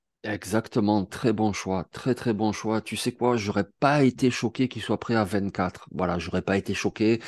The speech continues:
j'aurais trouvé ça peut-être un poil haut, mais j'aurais pas été choqué. Donc, il le prête de deuxième tour, c'est juste parfait, parce que c'est un très bon joueur, ça correspond à un poste à besoin. Et du coup, ben oui, c'est juste parfait, très, très bien. Vraiment, bravo les G-Men, là, de New York. Franchement,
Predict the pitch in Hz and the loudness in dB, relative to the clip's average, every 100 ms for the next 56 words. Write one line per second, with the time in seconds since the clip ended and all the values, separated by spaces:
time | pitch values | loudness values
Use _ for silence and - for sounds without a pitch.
0 | - - - 90 - 92 - 92 98 - | -14 -12 -8 -8 -4 -2 -2 -4 -4 -2
1 | 95 92 101 98 113 131 127 107 101 101 | -2 0 0 2 6 6 8 4 2 0
2 | 101 101 101 - 98 98 - - - 80 | 0 0 -2 -4 -2 -2 -2 -10 -8 -6
3 | - 95 82 95 95 98 101 101 104 139 | 0 0 2 2 2 2 2 2 -2 -2
4 | 131 82 82 95 85 92 - - 101 - | -2 -4 -6 -6 -4 -4 -4 -2 -2 2
5 | 107 107 - - - 80 - - 85 87 | 2 0 -6 -14 -8 -8 -6 -4 -2 -2
6 | - 117 101 110 98 98 104 104 - 95 | 0 0 4 2 2 2 2 2 0 -4
7 | - 98 - 98 85 80 80 80 92 82 | -4 -6 -2 -2 0 0 -2 -4 -4 -4
8 | - - - 117 117 127 120 117 120 117 | -4 -8 -2 0 4 6 8 8 6 4
9 | - - - - 95 98 95 - 101 90 | -4 -16 -18 -10 -6 -6 -6 -4 -2 0
10 | 85 95 101 - 85 101 - 113 90 - | 0 0 -2 -4 -6 -6 -6 -4 -4 -2
11 | 87 - 120 120 123 101 95 87 101 107 | -6 -2 0 0 0 0 0 0 -2 -2
12 | 104 98 95 92 107 110 107 101 90 95 | -2 -2 -2 0 0 2 2 0 -2 -4
13 | 104 107 107 107 104 95 92 92 98 - | -4 -4 -2 0 0 -2 -4 -2 -2 -2
14 | - 95 - 120 | -6 -6 -2 -2